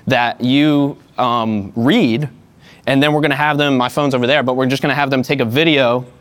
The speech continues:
or you're gonna take a video with them, right? And they're gonna say, "Hey, Jaden just read me. It was crazy. She said that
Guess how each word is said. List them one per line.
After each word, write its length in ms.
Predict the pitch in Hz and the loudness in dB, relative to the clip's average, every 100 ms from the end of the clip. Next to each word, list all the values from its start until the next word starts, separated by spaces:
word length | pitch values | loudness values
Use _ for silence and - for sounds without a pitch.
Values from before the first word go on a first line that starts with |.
| - | -6
or 80 | 127 | -2
you're 140 | 135 | 2
gonna 120 | 160 156 | 2 0
take 120 | 147 | -2
a 40 | 131 | 0
video 280 | 139 131 | 0 0
with 280 | 117 165 180 | 2 0 0
them, 240 | 123 113 113 | -2 0 0
right? 260 | 147 175 - - | 0 -2 -10 -10
And 120 | - 131 | -4 0
they're 60 | |
gonna 100 | 135 | 0
say, 220 | 127 139 | 0 -2
"Hey, 340 | 127 190 190 185 | 0 0 2 0
Jaden 300 | 147 170 180 | 0 0 0
just 200 | 175 165 | -2 -2
read 240 | 151 170 175 | 0 0 2
me. 300 | 180 180 175 | 0 0 0
It 40 | |
was 140 | 143 | -2
crazy. 400 | - 180 180 175 | -2 0 0 0
She 160 | 175 160 | -2 -4
said 240 | - 175 | -2 -2
that 240 | 160 156 | 0 0